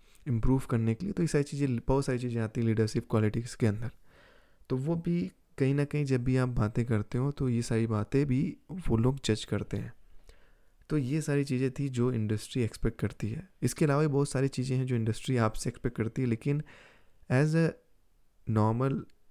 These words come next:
graduate, अगर आप आ रहे हो industry में, as a fresher आ रहे हो, या फिर आप job देख रहे हो और आप कन्फ्यूज हो कि आपको क्या चीज़ें improve करनी चाहिए, बहुत सारे interviews आपने दे दिए हैं, फिर भी आप लगातार, लगातार reject होते जा रहे हो, तो obvious सी बात है, कहीं ना कहीं कोई चंग-, कोई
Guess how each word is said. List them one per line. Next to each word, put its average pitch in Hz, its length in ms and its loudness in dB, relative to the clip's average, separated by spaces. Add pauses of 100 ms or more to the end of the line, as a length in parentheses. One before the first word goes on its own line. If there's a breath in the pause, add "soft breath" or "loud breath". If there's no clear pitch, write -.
graduate, 110 760 0
अगर 107 260 4
आप 107 200 0
आ 113 140 4
रहे 117 140 0
हो 117 80 0
industry 107 420 -2
में, 110 220 4
as 110 80 4
a 113 60 2
fresher 123 400 0
आ 117 180 2
रहे 113 80 -2
हो, 127 60 0
या 139 60 -2
फिर 160 140 -4
आप 135 260 -4
job 120 460 0
देख 117 320 0
रहे 110 120 2
हो - 120 -4 (840 soft breath)
और 120 80 4
आप 123 140 2
कन्फ्यूज 123 520 0
हो 120 80 0
कि - 140 -2
आपको 113 240 4 (160)
क्या 120 140 4
चीज़ें 117 260 2
improve 113 240 0
करनी 107 180 0
चाहिए, 110 180 2
बहुत 113 160 2
सारे 110 140 2
interviews 110 380 2
आपने 107 160 0
दे 110 140 2
दिए 110 200 0
हैं, 107 80 0
फिर 107 140 -2
भी 107 120 0
आप 107 180 0 (800 soft breath)
लगातार, 127 920 4
लगातार 107 480 4
reject 113 320 2
होते 113 160 2
जा 107 140 6
रहे 113 120 2
हो, 131 60 -4
तो - 380 -6
obvious 127 380 2
सी 120 80 2
बात 113 200 2
है, 120 60 0
कहीं 117 260 2
ना 110 100 0
कहीं 113 160 -2
कोई 113 200 2
चंग-, 113 200 -2
कोई 117 100 2